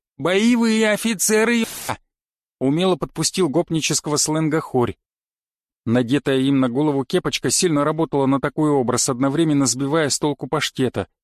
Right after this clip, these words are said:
Особенно после того, как на огневом рубеже этот самый гопник отличным литературным языком ясно и чётко объяснял ему,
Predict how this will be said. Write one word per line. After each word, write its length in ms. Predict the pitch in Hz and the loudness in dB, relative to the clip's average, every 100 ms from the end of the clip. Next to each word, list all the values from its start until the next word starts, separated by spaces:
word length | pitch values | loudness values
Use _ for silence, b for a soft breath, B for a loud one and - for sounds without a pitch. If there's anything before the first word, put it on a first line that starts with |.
| _ _ | _ _
Особенно 420 | 160 - 202 165 | -4 -2 0 -2
после 300 | 139 165 175 | -2 -2 -2
того, 240 | 156 160 190 | -4 -2 -2
как 180 | 165 - | -2 -2
на 140 | 156 | -2
огневом 420 | 135 147 156 175 | 0 0 0 0
рубеже 380 | 151 147 156 180 | 0 0 0 0
этот 280 | 185 151 135 | 0 0 -2
самый 300 | - 156 151 | 0 0 0
гопник 480 | 127 196 - 147 135 | 0 0 0 -2 -2
отличным 500 | 135 165 170 165 147 | -2 -2 -2 -2 -2
литературным 640 | 139 151 151 170 165 147 | -2 -2 -2 -2 0 0
языком 540 | 135 147 156 - 208 | 0 0 -2 0 0
ясно 440 | 151 117 180 - 156 | 2 0 0 -2 -2
и 100 | 139 | -2
чётко 400 | - 196 - 143 | -2 -2 0 0
объяснял 580 | 123 131 147 170 208 214 | 0 -2 0 2 2 2
ему, 380 | 120 117 92 | 2 0 0